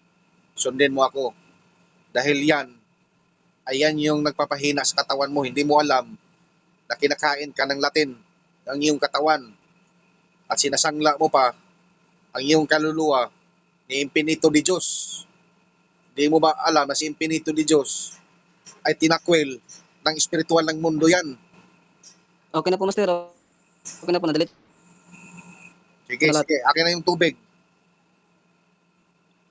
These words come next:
Speaker 2: Ay, yung haba ko, Master. Ano gagawin ko dito?
Speaker 1: Ay, oo nga pala. Tanggalin mo na yan. Tanggalin mo yung habak mo. Lagay mo yan sa
Speaker 2: Ito na, Master.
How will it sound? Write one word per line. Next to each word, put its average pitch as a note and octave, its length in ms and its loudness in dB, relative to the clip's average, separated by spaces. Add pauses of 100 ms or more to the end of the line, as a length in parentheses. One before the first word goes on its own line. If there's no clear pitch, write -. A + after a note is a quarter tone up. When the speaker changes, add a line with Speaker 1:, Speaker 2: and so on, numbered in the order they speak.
Speaker 2:
Ay, F#3+ 240 2
yung G3+ 80 0
haba G#3+ 160 0
ko, A3 80 -2
Master. E3+ 320 0 (240)
Ano E3 160 0
gagawin E3+ 240 2
ko D#3+ 60 0
dito? D3+ 140 0 (600)
Speaker 1:
Ay, D#3 160 2
oo F3+ 160 2
nga F#3+ 80 2
pala. G3+ 240 0 (420)
Tanggalin F3+ 380 0
mo G#3+ 80 -6
na A3 120 -2
yan. G#3+ 200 0 (100)
Tanggalin F#3 300 -2
mo G3+ 80 -6
yung G3 80 -4
habak G3 180 -2
mo. F#3 140 -4 (4000)
Lagay E3+ 200 2
mo G3+ 80 -4
yan G#3 160 0
sa G3 360 2
Speaker 2:
Ito E3 120 0
na, E3+ 80 2
Master. E3+ 240 0